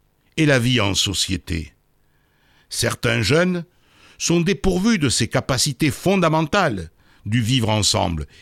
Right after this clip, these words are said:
et deviennent des barbares irresponsables qui croient qu'en éliminant leurs victimes, ils vont pouvoir compenser ce qui a disparu. La solidarité, la confiance en soi et dans les autres, bref, tout ce qui fonde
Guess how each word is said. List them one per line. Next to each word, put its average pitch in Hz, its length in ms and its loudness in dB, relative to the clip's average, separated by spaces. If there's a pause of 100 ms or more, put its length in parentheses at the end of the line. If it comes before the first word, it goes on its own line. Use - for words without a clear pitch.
et 98 80 -4
deviennent 113 500 0
des 104 120 -2
barbares 90 600 -2 (120)
irresponsables 131 920 0 (280)
qui 165 140 -2
croient 185 260 2
qu'en 120 220 0
éliminant 139 520 2
leurs 127 220 2
victimes, 110 560 -4 (280)
ils 120 140 -2
vont 123 160 2
pouvoir 131 460 0
compenser 113 600 0
ce - 120 -2
qui 92 140 -6
a 92 60 -2
disparu. 78 600 -6 (480)
La 76 100 -6
solidarité, 95 880 -2 (280)
la 85 120 -6
confiance 117 560 0
en 120 140 0
soi 123 260 0
et 123 40 2
dans 117 160 0
les 113 240 0
autres, 110 360 -4 (260)
bref, 107 460 -2 (280)
tout 190 120 0
ce - 140 2
qui - 160 -6
fonde 95 480 0